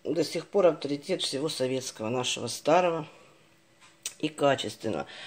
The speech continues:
Вот тут даже, девочки, кому видно, посмотрите, А Т К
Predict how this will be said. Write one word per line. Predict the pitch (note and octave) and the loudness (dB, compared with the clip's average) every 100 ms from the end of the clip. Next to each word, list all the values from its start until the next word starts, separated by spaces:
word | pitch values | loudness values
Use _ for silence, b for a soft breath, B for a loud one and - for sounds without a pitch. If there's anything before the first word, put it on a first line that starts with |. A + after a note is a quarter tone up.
| B B B B - | B B B B -4
Вот | D#3 - | -4 -4
тут | C#3 A#2+ | -8 -4
даже, | C3+ C#3+ | -2 -2
девочки, | D#3 C#3+ B2+ - | 0 0 -2 -6
кому | - C3+ C3+ B2+ | -4 -2 0 2
видно, | F#3+ F3 E3+ E3+ - B B B B B B B B _ _ _ _ - | 0 2 2 2 -4 B B B B B B B B _ _ _ _ -8
посмотрите, | D#3 - B2+ C3 A#2+ A#2 C3 C3 B B _ | -6 -2 -2 -2 -6 -4 -4 -4 B B _
А | C3 | -8
Т | - C3 | -2 -2
К | - F#3+ F#3 | 4 4 4